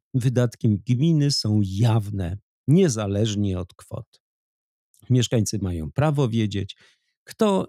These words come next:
i za ile wykonuje prace, e, finansowe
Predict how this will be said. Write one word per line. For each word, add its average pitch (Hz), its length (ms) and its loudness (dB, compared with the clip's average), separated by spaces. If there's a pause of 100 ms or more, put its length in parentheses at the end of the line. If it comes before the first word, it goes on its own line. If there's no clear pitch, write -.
i 123 100 2
za 95 220 -2
ile 123 340 2
wykonuje 95 920 -2
prace, 95 580 -4 (440)
e, 127 60 4 (720)
finansowe 101 1200 -2